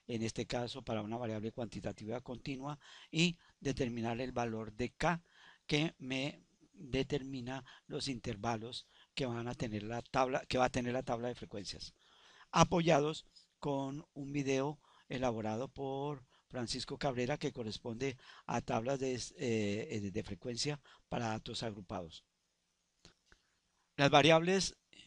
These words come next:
eh, en el texto guía la podemos consultar en la página veintitrés y en la página veinticuatro.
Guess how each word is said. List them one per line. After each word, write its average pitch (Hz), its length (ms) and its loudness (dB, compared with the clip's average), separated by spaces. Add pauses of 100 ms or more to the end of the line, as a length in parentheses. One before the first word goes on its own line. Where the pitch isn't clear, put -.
(120)
eh, 139 240 2
en 120 140 0
el 113 160 -4
texto 156 420 0
guía 135 460 0
la 120 160 -6
podemos 110 580 -8 (1700)
consultar 135 760 0
en 117 140 -4
la 110 120 0
página 120 480 -2
veintitrés 120 840 -2 (540)
y 117 100 -2
en 110 80 -2
la 107 100 -2
página 113 640 -6 (120)
veinticuatro. 110 960 -4